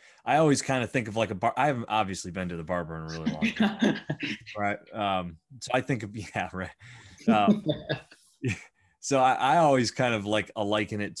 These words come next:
Speaker 1: to a tattoo parlor where, you know, there's, there's several artists and one of them, maybe a couple of them own the shop. And then the
Speaker 2: Yeah.
Speaker 1: others are there and they're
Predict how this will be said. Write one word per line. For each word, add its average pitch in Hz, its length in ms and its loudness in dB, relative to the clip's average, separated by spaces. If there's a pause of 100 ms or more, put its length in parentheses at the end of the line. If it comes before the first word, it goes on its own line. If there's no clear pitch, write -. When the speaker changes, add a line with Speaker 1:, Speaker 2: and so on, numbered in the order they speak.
Speaker 1:
to 98 480 -2
a - 60 -12
tattoo 107 460 -4
parlor 76 480 -10
where, 98 460 -2 (340)
you 101 120 -6
know, 95 200 -4
there's, 107 440 -4
there's 117 280 -4 (120)
several 113 460 0
artists 107 440 0
and 95 280 -6 (520)
one 107 320 0
of 92 120 -4
them, 95 220 -4
maybe 98 260 -2
a 90 60 -6
couple 101 320 -4
of 87 100 -8
them 90 240 -6
own 98 200 -6
the 85 100 -8
shop. 80 420 -6 (400)
And 92 160 -6
then 92 140 -6
the 95 60 -4
Speaker 2:
Yeah. 87 140 -4
Speaker 1:
others 98 280 -6
are 95 120 -6
there 95 540 -2 (360)
and 101 160 -6
they're 95 400 0